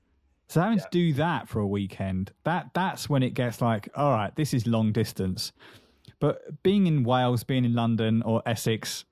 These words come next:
Speaker 1: it's not, I, I'm, I don't have too much sympathy about that.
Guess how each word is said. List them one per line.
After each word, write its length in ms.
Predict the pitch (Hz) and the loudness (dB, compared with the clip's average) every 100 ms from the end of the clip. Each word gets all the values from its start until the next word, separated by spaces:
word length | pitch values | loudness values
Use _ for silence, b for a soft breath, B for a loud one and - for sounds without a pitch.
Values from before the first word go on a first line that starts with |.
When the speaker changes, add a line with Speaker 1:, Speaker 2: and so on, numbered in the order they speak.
| _ _ _ _ _ _ - | _ _ _ _ _ _ -6
Speaker 1:
it's 180 | 170 - | -4 2
not, 200 | 143 - | 2 2
I, 220 | 127 143 | -2 0
I'm, 160 | 143 139 | 2 2
I 80 | |
don't 160 | 135 127 | 2 2
have 80 | 113 | 0
too 120 | - | -2
much 140 | 98 | -4
sympathy 280 | - 98 - | -2 -4 -4
about 200 | 92 90 | -6 -4
that. 200 | 95 104 | -4 -4